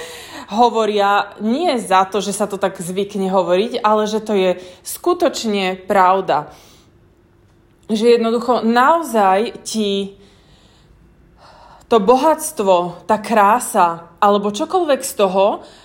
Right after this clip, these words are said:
to reálne, skutočné šťastie neprinesie. Že to sú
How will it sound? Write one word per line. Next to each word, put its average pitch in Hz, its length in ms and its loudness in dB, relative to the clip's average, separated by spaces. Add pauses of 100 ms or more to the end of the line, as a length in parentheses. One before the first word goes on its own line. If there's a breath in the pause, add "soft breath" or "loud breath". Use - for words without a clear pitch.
(120)
to 208 240 2
reálne, 320 480 2
skutočné 240 960 -4 (160 loud breath)
šťastie - 720 -2
neprinesie. 202 800 -2
Že 214 240 -4
to - 20 -6
sú 285 140 -6